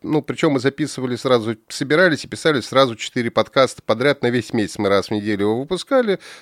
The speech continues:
Э, по двадцать, двадцать минут, двадцатиминутный подкаст. Ну, это да, это была история про секс, э, про какие-то забавные, смешные, там, сексуальные, э, истории. Э, мы, э, часто приглашали каких-то,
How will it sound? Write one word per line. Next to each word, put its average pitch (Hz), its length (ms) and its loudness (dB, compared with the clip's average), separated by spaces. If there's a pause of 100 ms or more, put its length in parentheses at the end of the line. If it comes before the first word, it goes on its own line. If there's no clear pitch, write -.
(120)
Э, 120 240 2
по 151 100 0
двадцать, 185 360 -4
двадцать 175 300 0
минут, 135 240 0
двадцатиминутный 131 640 -2
подкаст. 87 480 -4 (220)
Ну, 320 260 4
это 320 240 2
да, 226 260 8
это 190 180 4
была 151 340 2
история 180 320 4
про 147 220 4
секс, - 640 2
э, 113 500 6
про 113 120 -2
какие-то 131 720 2
забавные, 117 760 4
смешные, 123 640 0
там, 110 200 0
сексуальные, 110 920 2
э, 104 640 0
истории. 104 640 0 (360)
Э, 107 340 4
мы, 139 360 6
э, 127 340 4 (160)
часто - 340 0
приглашали 123 480 2
каких-то, 139 640 0